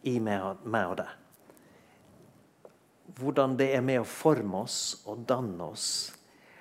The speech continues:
slik at når vi, når vi får det på innsida, så er det, har det en, gir det oss visdom, det gir oss kunnskap, det gir oss intuitivt en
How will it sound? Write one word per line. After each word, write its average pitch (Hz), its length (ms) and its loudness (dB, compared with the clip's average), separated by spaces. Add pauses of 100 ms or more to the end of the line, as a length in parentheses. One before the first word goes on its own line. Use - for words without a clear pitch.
(360)
slik 147 300 2
at - 180 -2
når 127 240 0
vi, 123 140 4 (260)
når 131 220 -2
vi - 20 -6
får 160 360 2
det 113 80 -4
på 123 120 2
innsida, 117 600 -4 (640)
så - 400 0
er 135 160 4
det, 123 180 6 (760)
har 139 200 8
det 120 120 4 (100)
en, 113 220 2 (460)
gir 160 300 0
det 110 120 0
oss 107 160 -2
visdom, 117 880 0
det 117 80 0
gir 131 320 2
oss - 160 -6
kunnskap, 120 800 -2
det 135 100 0
gir 139 240 2
oss - 200 -4
intuitivt 143 1000 -2 (760)
en 131 100 2